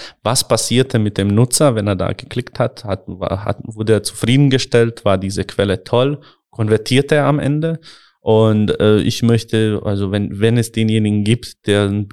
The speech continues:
Gegenbeweis hat, ja, dass ein Link, durch welchen Menschen zum Konvertieren kommen, äh, nicht als Plus eingestuft wird von Google, diese, äh, Darstellung würde ich mal gerne sehen. Meine Behauptung ist,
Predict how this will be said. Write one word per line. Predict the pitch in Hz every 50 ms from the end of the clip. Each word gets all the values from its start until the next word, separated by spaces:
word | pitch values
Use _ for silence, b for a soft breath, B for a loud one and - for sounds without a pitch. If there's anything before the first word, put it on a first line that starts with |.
| -
Gegenbeweis | - 120 117 127 139 120 98 104 92 - 58 - - - -
hat, | - 104 107 - - - - -
ja, | 101 98 101 107 107
dass | 104 101 98 - -
ein | - 107 107 101
Link, | 101 104 120 147 156 143 - - - - _ _ -
durch | 104 101 98 101
welchen | 104 113 123 123 - 131 117 110 107 104 -
Menschen | - 110 117 127 - - - 117 110 110
zum | - - 110 107 104
Konvertieren | - - 98 104 98 - - - 175 185 147 107
kommen, | - - 95 98 120 151 165 - b b b b b b b b b b -
äh, | 107 110 107 107 107 104 107 101 95
nicht | 60 82 113 127 175 - - - - - - -
als | - 113 107 110 - - - - - _ -
Plus | - - 165 170 - -
eingestuft | - 117 113 110 110 - - 107 104 - -
wird | 107 104 -
von | - 107 104 101
Google, | 101 107 107 110 127 127 135 131 B B B B B B _ -
diese, | 110 110 107 107 107 107 104 104 - - -
äh, | - - 117 107 104 101
Darstellung | 101 98 98 101 117 117 - - 110 104 104 101 101 98
würde | 98 98 98
ich | 95 -
mal | 98 - - 95
gerne | 90 92 90 90 90
sehen. | 85 82 92 101 107 101
Meine | 92 95 104 107 113 110
Behauptung | 98 92 101 98 104 104 104 - - 98 98 -
ist, | - - 113 123 120 - - - _